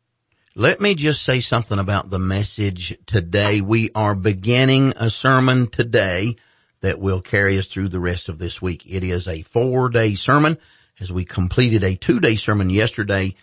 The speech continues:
that we began on Friday of last week. So today we're beginning a new sermon, and this is one that I preached towards the end of the year last year,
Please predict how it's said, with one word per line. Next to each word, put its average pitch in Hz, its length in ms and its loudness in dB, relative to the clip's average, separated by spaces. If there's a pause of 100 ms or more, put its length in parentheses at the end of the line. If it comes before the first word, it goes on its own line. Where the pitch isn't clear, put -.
(320)
that 85 200 -4
we 87 120 -6
began 87 460 -4
on 82 220 -8
Friday 92 420 -4
of 82 100 -10
last 101 300 -2
week. 82 260 -8
So 87 240 -2
today 104 460 0
we're 98 180 0
beginning 98 560 0
a 95 200 -4
new 135 320 2
sermon, 147 440 2 (480)
and 101 80 0
this 147 200 4
is 156 120 2
one 147 260 4
that 120 180 2
I 101 220 -2
preached - 460 -2 (280)
towards 107 240 -2
the 123 180 0
end 139 180 4
of 131 120 0
the 123 80 2
year 123 280 2
last 110 320 -2
year, 98 300 -2